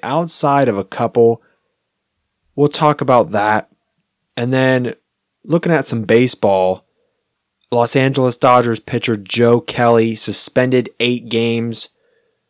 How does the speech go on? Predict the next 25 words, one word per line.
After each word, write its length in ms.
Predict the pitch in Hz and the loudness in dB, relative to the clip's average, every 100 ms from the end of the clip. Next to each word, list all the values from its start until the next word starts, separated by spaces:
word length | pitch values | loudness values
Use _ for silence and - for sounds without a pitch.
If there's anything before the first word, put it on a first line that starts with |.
| _ _ | _ _
for 220 | - 120 | -2 0
an 80 | 110 | 0
altercation 1040 | 117 127 127 120 123 117 107 120 113 110 - _ | 0 0 0 -4 -2 -2 -2 -4 -4 -6 -10 _
versus 360 | 117 113 - 104 | -2 -2 -4 -10
the 60 | |
Houston 420 | 104 120 107 110 104 | -8 -6 -6 -4 -2
Astros. 760 | 107 104 - 101 101 98 - - _ _ | -2 -2 0 2 2 0 -6 -18 _ _
We'll 160 | - 107 | -10 -2
dive 260 | 117 110 110 | 2 2 2
into 220 | 107 104 | -2 -2
that 300 | 104 104 - | 0 0 -2
situation, 680 | 107 - 104 104 101 107 104 | -6 -4 -2 0 -2 -4 -4
that 180 | 104 | -6
scenario, 640 | - 107 104 104 101 101 101 | -6 -4 -2 0 0 0 0
and 400 | 98 98 95 90 _ _ _ _ | -2 -6 -8 -10 _ _ _ _
I've 300 | 110 113 107 | 2 4 4
got 260 | 98 107 - | 2 2 0
some, 340 | - 104 98 - | -4 -6 -6 -10
some 140 | 104 | -12
hot 280 | 95 117 - | -4 -4 0
thoughts 540 | 123 107 98 - - - | 2 4 2 -4 -14 -6
on 180 | 110 104 | -4 0
that 220 | 104 104 | 0 0
as 160 | 98 92 | -2 -2
well. 480 | 104 101 95 95 | 0 2 0 -4